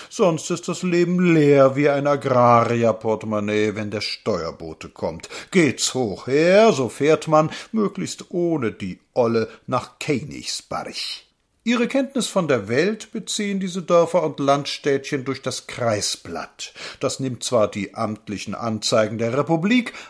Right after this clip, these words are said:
hat sich aber dabei eine durchaus selbstständige Haltung bewahrt.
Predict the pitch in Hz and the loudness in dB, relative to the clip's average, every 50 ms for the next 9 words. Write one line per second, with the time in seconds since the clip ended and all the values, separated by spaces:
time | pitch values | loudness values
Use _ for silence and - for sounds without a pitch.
0 | - - 202 196 - - - 202 - 196 185 170 175 175 180 175 170 175 175 170 | -4 -2 -2 -2 -2 -4 -4 -2 0 0 4 4 4 6 6 6 6 8 6 6
1 | 170 165 165 165 165 156 131 - - 214 208 170 - - - - 143 131 127 117 | 4 2 0 0 0 -2 -2 0 2 4 4 4 0 -4 -4 0 0 2 2 0
2 | - - - - 127 113 104 - - - - - 120 107 98 95 104 101 - 98 | -2 -4 -2 0 0 0 0 -2 -4 -6 -4 -4 -4 -4 -4 -6 -6 -4 -2 -2
3 | 90 - - 110 104 98 92 - - 98 82 - - - 113 104 90 110 113 110 | -2 -2 -2 -2 -2 -2 -4 -8 -12 -12 -12 -14 -10 -8 -8 -4 0 0 2 4
4 | 110 113 113 123 - - | 4 2 2 0 -4 -6